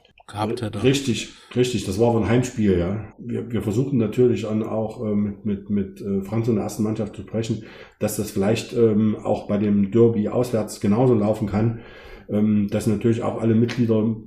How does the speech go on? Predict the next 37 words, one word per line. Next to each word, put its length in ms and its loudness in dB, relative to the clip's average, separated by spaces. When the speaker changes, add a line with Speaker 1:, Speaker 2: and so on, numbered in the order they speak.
Speaker 2:
die 60 0
Möglichkeit 540 0
haben, 280 0
die 100 0
nicht 160 2
in 120 2
Erfurt 360 -6
wohnen, 400 4
sich 260 -4
da, 300 2
äh, 340 0
mit 200 0
zu 100 -4
beteiligen 500 0
und 140 0
ein 160 2
Ticket, 400 -2
äh, 220 -4
zu 160 -4
bekommen, 360 0
ja. 320 -2
Äh, 200 -2
dass 180 -6
du 80 -8
dann 140 0
nicht 180 -2
irgendwo 300 -2
anstehen 360 0
musst, 280 -2
fünf 320 -2
Stunden, 600 0
sondern 380 -2
dass 140 -4
du 60 -6
da 140 0
wirklich, 480 -2
äh, 300 -4